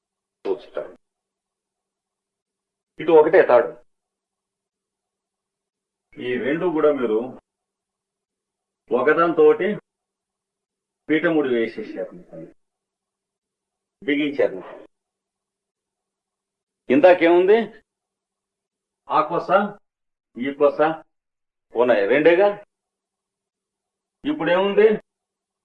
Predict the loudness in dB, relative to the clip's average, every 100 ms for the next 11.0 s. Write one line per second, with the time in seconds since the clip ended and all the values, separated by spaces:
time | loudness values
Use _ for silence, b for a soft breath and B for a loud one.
0 | _ 0 2 0 -2 -8 -12 _ -8 0
1 | 2 2 0 -2 _ -8 -6 -6 -8 -14
2 | _ _ _ _ _ _ _ _ _ _
3 | _ _ _ _ _ _ _ _ -2 4
4 | 6 4 2 -4 _ _ _ _ _ _
5 | _ _ _ _ -2 4 6 6 6 4
6 | 2 -4 _ -2 0 2 4 4 2 0
7 | -2 2 2 0 0 0 0 -2 -2 -4
8 | -4 -6 -6 -10 -20 -20 _ _ _ _
9 | _ _ _ _ _ _ _ _ _ _
10 | -10 -6 -4 -2 -2 0 2 4 4 4